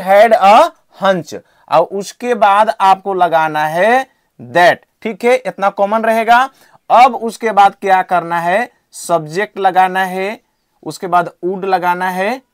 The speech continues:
ठीक है? वी वन ऑब्जेक्ट, ठीक है? इस अक-,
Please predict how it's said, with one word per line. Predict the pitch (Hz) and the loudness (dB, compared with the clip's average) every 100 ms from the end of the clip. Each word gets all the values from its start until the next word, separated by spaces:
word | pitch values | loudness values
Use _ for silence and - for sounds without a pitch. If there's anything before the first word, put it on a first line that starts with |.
| _ - | _ -10
ठीक | 240 240 | -6 2
है? | 262 175 101 _ _ _ _ _ _ _ _ _ _ _ _ _ | 4 2 -2 _ _ _ _ _ _ _ _ _ _ _ _ _
वी | 117 113 151 180 | -20 -16 -10 -8
वन | 185 190 233 302 _ _ _ _ _ _ - | -4 -4 -6 -14 _ _ _ _ _ _ -4
ऑब्जेक्ट, | 139 139 120 127 - _ _ _ | -2 -2 -4 -8 -8 _ _ _
ठीक | 233 233 | -8 0
है? | 247 175 - _ _ - | 2 2 -2 _ _ -10
इस | 220 262 262 240 | -4 -4 -4 -10
अक-, | - 196 - | -10 -12 -12